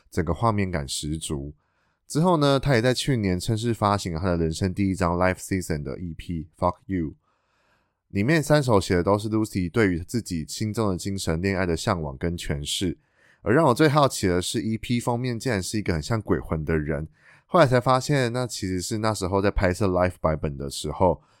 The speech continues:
他的乐手们着装换成是晴天娃娃的样子。有空的你们呢，也可以去找找那个影片。那整个呢，就是很诡异但又很有趣的画面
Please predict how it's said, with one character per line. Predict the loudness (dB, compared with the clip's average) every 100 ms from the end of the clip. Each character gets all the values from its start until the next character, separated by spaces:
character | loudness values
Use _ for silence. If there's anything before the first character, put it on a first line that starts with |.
| 0
他 | 4
的 |
乐 | 6 6
手 | 4 2 0
们 | -2 -6
着 | -2 0
装 | 2 0
换 | 0 -2
成 | -2 -6
是 | -4 -6
晴 | -4 -2
天 | -2
娃 | 0 2
娃 | 2
的 | 2
样 | 2 0 -2
子。 | -10 -14 -18 _ _ _ _ _ -4
有 | -2
空 | 2
的 | 2
你 | 2
们 | 2 2
呢， | 2 0
也 | -2
可 | 0 2
以 | 2
去 | 2
找 | -2
找 | 0
那 | -2
个 | -4
影 | -6 -4
片。 | -2 -2 -4 _ _ _ _ _
那 | -4 -2
整 | 0 -2
个 | -2
呢， | -2
就 | 0 -2
是 | 2
很 | 0
诡 | 4 2
异 | 4 0
但 | 0 0
又 |
很 | -2 -4
有 | -6
趣 | -6 -4
的 | -2
画 | 0 0
面 | -2 -8